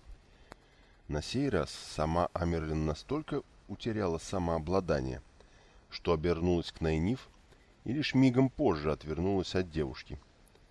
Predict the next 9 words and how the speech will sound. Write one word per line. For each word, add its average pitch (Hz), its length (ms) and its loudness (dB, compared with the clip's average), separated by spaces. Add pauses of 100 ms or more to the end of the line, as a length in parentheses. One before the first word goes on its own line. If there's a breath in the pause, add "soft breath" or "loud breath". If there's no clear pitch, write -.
(600 soft breath)
«Они 101 220 2
ни 107 120 4
в - 80 -12
коем 135 260 0
случае 123 400 -2
не 120 140 6
должны 127 360 2
завладеть 82 600 2
им». 82 200 -2